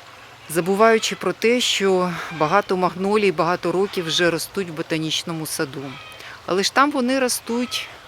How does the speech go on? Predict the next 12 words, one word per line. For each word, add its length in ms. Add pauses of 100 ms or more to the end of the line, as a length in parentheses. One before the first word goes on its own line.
(120)
е, 340 (1120)
дуже 340 (540)
правильно. 680
Вони 240
посаджені 720
в 60
ямку, 640 (440)
прикриті 800 (120)
пагорбами 800 (260)
від 200 (1120)
заморозків 840 (760)
весняних, 880